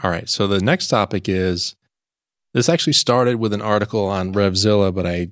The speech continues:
traced it back to the source, which is from the L A Times. And they were reporting at Pebble Beach that Confederate motorcycles plan to go all electric,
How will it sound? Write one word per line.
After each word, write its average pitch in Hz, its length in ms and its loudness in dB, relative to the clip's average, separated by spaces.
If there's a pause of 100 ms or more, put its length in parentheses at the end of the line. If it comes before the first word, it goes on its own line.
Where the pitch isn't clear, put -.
(200)
traced - 360 -2
it - 100 -6
back 98 380 0
to - 100 -6
the 98 120 -6
source, 147 560 0
which 107 180 -4
is 98 100 -6
from 98 100 -6
the 95 80 -2
L 98 140 0
A 95 120 0
Times. 104 640 0 (760)
And 107 280 0
they 117 80 2
were 127 80 0
reporting 131 440 0
at 110 140 -4
Pebble 107 260 0
Beach 135 520 -2
that 101 340 0 (360)
Confederate 143 520 0
motorcycles 98 760 0
plan 110 400 0
to 107 100 -4
go 101 280 0
all 104 360 2
electric, 117 460 -2